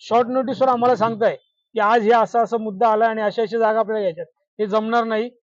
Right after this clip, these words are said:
निदान आम्हाला सगळ्या गा-, जागा समजून घेऊ द्या, तुम्ही काय केलंय काय नाही. अनावितपणे आम्ही त्या गोष्टीला तुम्हाला पाठिंबा देणार नाही. त्या सभेमध्ये असं ठरलं की सर्वांनी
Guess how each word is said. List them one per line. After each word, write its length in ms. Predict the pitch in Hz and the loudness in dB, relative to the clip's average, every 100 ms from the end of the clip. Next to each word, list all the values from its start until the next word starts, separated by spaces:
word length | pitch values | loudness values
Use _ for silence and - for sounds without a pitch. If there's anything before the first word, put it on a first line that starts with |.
| _ - | _ -12
निदान 420 | 202 233 262 190 | -6 0 2 0
आम्हाला 380 | 165 190 220 233 | -2 -6 -2 -4
सगळ्या 300 | - 208 220 | -2 -2 0
गा-, 140 | 214 208 | 0 0
जागा 280 | 202 208 | 0 -2
समजून 440 | 202 247 240 262 247 | -6 -6 -4 -4 0
घेऊ 160 | 196 | -2
द्या, 100 | 175 | -2
तुम्ही 240 | 170 214 220 | -6 -8 -6
काय 240 | 214 240 | 0 0
केलंय 320 | 226 208 214 | 0 -2 -2
काय 260 | 202 208 208 | -2 -2 -2
नाही. 180 | 196 202 _ _ _ _ _ _ | -4 -8 _ _ _ _ _ _
अनावितपणे 600 | 196 214 262 269 - 262 | -6 0 0 0 -4 -2
आम्ही 240 | 254 233 240 | 0 0 0
त्या 100 | 240 | 0
गोष्टीला 340 | 226 - 226 | 0 -4 -6
तुम्हाला 360 | 214 214 214 233 | -4 -2 0 0
पाठिंबा 460 | 233 202 202 208 | 0 -4 -2 -2
देणार 340 | 196 196 185 175 | -2 -2 -4 -6
नाही. 200 | 143 131 _ _ _ - | -10 -16 _ _ _ -6
त्या 120 | 240 | -4
सभेमध्ये 420 | 214 226 233 240 | -2 -2 -2 2
असं 180 | 233 240 | 2 2
ठरलं 400 | 220 220 233 247 277 _ - _ _ _ | -2 0 0 0 -2 _ -20 _ _ _
की 80 | 233 | -14
सर्वांनी 640 | - 226 240 254 247 262 | -4 2 2 2 -2 -4